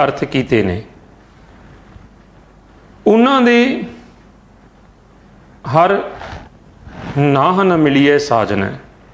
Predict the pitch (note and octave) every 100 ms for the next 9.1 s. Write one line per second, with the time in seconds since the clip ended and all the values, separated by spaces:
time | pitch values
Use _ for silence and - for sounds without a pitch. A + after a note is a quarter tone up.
0 | - - - - - - - - - -
1 | - - - - - D3 D3+ C3 C3+ E3+
2 | E3 C#3+ B2+ B2+ D3+ E3+ D#3+ - - -
3 | - - - - - - - - C3+ B2+
4 | A#2+ B2 C#3+ D#3+ D#3 - A#2+ G2+ G2+ G2+
5 | C3 - - - - - - - - -
6 | - - - - - - - - - -
7 | - - - - - - - - - -
8 | - D#3+ D#3 D#3 F#3+ A3+ G3+ G3 D#3+ D#3
9 | D#3+